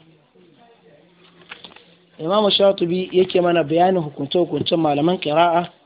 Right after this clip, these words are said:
a cikin babu ya'ati zawaid. Babun ya'ati zawaid. Ya'un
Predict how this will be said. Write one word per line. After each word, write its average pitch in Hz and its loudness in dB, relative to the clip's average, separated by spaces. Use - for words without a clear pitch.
a 143 -6
cikin 180 -2
babu 170 4
ya'ati 156 -2
zawaid. 139 -6
Babun 175 2
ya'ati 156 -2
zawaid. 131 -6
Ya'un 180 -2